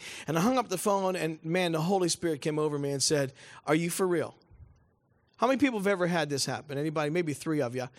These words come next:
Good, I've got maybe a cloud of witness now. And so I'm sitting there, I'm sitting there in my house, and I'm thinking, "But that's, God, it's three hours out, that's three hours back. Come on."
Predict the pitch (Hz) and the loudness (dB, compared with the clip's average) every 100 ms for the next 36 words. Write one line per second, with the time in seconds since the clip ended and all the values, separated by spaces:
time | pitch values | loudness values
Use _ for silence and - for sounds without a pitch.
0 | - - - - 170 160 135 143 139 135 | -20 -20 -20 -6 2 2 2 -2 -4 -4
1 | - 139 131 120 120 131 135 135 113 127 | -6 -6 -4 -8 -12 -18 -10 -6 -4 -4
2 | 120 117 139 127 120 175 156 - - - | -6 -6 -6 -2 4 4 2 -6 -12 -2
3 | 165 185 269 247 214 190 185 202 - 185 | 2 4 6 6 4 4 4 2 2 2
4 | - 277 262 226 208 214 226 202 185 185 | 4 4 4 4 4 2 4 4 4 2
5 | - 165 185 175 180 185 185 180 214 233 | -2 -2 0 2 2 2 0 0 -4 -4
6 | - - 220 185 165 - 202 165 - 147 | -6 -6 -6 -6 -8 -8 -8 -8 -10 -10
7 | 208 240 214 185 196 190 - 165 190 277 | -8 -8 -8 -10 -8 -6 -6 -8 -6 -2
8 | 233 - - - - - 254 277 185 220 | -2 -6 -20 -20 -20 -6 0 2 2 -2